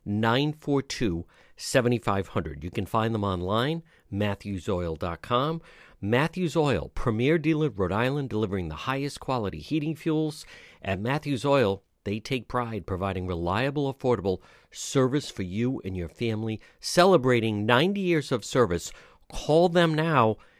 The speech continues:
It's gonna be a cold winter. Get that tank filled. Call Matthews Oil Company today, four oh one, nine four two, seven five hundred. In an emergency, they offer twenty-four hour emergency service.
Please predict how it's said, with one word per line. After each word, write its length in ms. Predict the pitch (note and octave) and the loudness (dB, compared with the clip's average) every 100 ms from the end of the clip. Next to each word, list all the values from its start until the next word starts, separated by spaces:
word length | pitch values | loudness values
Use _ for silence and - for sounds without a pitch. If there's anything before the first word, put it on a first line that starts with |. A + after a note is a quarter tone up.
| _ | _
It's 100 | - | -4
gonna 180 | C#3+ C#3 | 0 0
be 160 | B2+ | 2
a 40 | A2 | 0
cold 520 | - - D3+ D#3+ D3 | -2 -2 2 2 2
winter. 300 | C#3 D#3 G#2 | -2 -2 -4
Get 260 | E2+ C#3+ - | -2 -2 2
that 180 | E3 - | 0 0
tank 280 | - E3 - | -2 -2 -2
filled. 340 | - F#2 F2 - - - - | -2 0 0 -6 -20 -20 -6
Call 180 | D3+ C#3 | 2 6
Matthews 600 | A#2+ B2 C#3 - C#3+ A2+ | 6 6 -2 -4 -6 0
Oil 260 | C3 B2 A#2+ | 2 4 2
Company 420 | - A2+ G#2+ G#2 | -2 -2 -2 -2
today, 440 | - G#2 F2+ D2 - - _ | 0 0 0 -2 -16 -20 _
four 400 | - D3 E3 E3 | 0 6 8 10
oh 80 | D#3+ | 8
one, 400 | C3+ A#2+ E2+ D#2 _ _ - | 6 2 0 -4 _ _ -10
nine 400 | F#2+ A2+ C3 C3+ | -4 0 2 0
four 280 | - C3+ A#2+ | 0 2 2
two, 480 | - - A#2 D2 - _ _ | 0 0 0 0 -6 _ _
seven 420 | - - A#2 A2+ | -6 2 4 2
five 280 | G2 G2 F#2 | 0 -2 0
hundred. 440 | B2 C3+ E3+ E3+ - | 0 0 -2 -4 -6
In 120 | F#2 | -2
an 40 | |
emergency, 760 | A2 A#2 E3 E3 - A2 G2+ - - _ | -2 2 2 0 -4 -2 -2 -4 -18 _
they 100 | G2+ | 2
offer 220 | G2+ F#2+ - | 2 2 0
twenty-four 640 | - C#3 D3 E3 D#3+ C#3+ | 4 4 4 2 4 6
hour 220 | B2+ F#2+ | 6 4
emergency 420 | E2 F#2+ F#2 - | 0 -2 -4 -6
service. 500 | G#2+ A2+ F#2 E2 - | -4 -2 -2 -2 -6